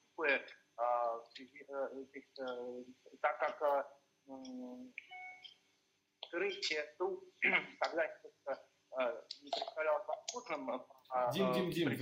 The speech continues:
Speaker 1: прис-,
Speaker 2: э,
Speaker 1: э,
Speaker 2: плохо слышно стало. Говори в, э, в микрофон.
Speaker 1: Итак, значит, запретили кипятить трупы.
Speaker 2: <laughs>
Speaker 1: Э, значит, значит, запретили, эм,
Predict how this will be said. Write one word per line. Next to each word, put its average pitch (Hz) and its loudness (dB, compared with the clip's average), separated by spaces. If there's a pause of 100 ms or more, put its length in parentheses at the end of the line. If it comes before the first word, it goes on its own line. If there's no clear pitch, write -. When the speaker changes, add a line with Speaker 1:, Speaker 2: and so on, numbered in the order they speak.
Speaker 1:
прис-, - -2 (100)
Speaker 2:
э, 131 6
Speaker 1:
э, - -4
Speaker 2:
плохо 170 4
слышно 160 -2
стало. 101 2
Говори 127 0 (260)
в, - -16
э, 95 -16 (340)
в 120 -16
микрофон. 110 -10 (2000)
Speaker 1:
Итак, 180 4 (120)
значит, 170 0
запретили 196 4
кипятить 202 -2
трупы. 196 0 (460)
Speaker 2:
<laughs> - 0 (260)
Speaker 1:
Э, 135 10 (800)
значит, - 2 (640)
значит, 220 6 (720)
запретили, 170 2
эм, 143 6